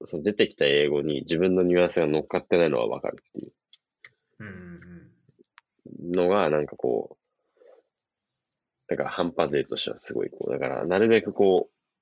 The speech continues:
Speaker 1: う、簡単な日本語の羅列しなきゃいけないけど、簡単な日本語の羅列すると、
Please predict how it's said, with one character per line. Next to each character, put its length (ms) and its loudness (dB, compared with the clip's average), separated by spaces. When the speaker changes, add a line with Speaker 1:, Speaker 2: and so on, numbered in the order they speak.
Speaker 1:
う、 20 -16
簡 240 -2
単 200 2
な 100 4
日 140 2
本 180 2
語 100 2
の 120 2
羅 100 2
列 180 0
し 120 0
な 60 2
き 40 0
ゃ 20 -4
い 60 -10
け 80 -2
な 80 0
い 60 -4
け 60 -4
ど、 100 -6
簡 220 0
単 180 2
な 80 4
日 120 4
本 140 0
語 80 2
の 100 4
羅 120 6
列 200 0
す 120 -2
る 80 -4
と、 240 -6